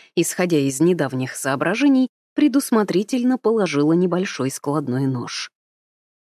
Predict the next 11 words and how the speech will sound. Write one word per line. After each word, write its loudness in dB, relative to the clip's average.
Заметив 0
это -2
движение 0
и 0
мое 2
серьезное 0
выражение 0
лица, -4
Крис 0
поспешно -2
добавил: -2